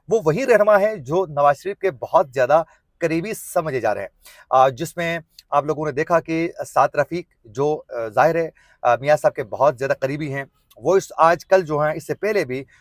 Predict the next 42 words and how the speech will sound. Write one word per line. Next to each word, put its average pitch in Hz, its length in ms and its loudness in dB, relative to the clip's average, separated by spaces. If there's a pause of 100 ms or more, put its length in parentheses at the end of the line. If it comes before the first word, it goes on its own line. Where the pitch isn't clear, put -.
(160)
वो 190 80 0
एस्टैब्लिशमेंट 170 520 -8
के 170 280 -4
पाकिस्तानी, 143 800 -6 (280)
अ, 131 60 0
पाकिस्तान 135 380 0
की 147 80 -12
सियासत 147 360 -4
में 147 300 -2
इन्वॉल्वमेंट 131 560 -2
और 131 100 -2
फिर 123 340 -8
मुदाखलत 143 380 2
को 139 160 -6
लेकर 123 320 -6 (380)
वो, 170 340 2
अ, 127 420 2
बरमला 151 720 4 (140)
जिक्र 120 340 -8
करते 156 320 -4
हैं 151 520 -6 (260)
और 120 160 2
साथ-साथ 151 720 2 (340)
उसके 175 220 -8
अलावा, 151 480 2 (420)
अ, 139 80 -2
जावेद 151 340 2
लतीफ़ 170 340 -2 (600)
वो 196 160 6
भी 233 120 -6
बहुत 170 340 2
ज़्यादा 156 220 4
इस 156 140 -6
एग्रेसिव 151 460 -4
अंदाज 151 320 0
में 135 80 -14
बोलना 143 200 0
वो 143 100 -4
शुरू 151 200 -12
कर 151 100 -6
चुके 143 220 -10
हैं। 139 200 -8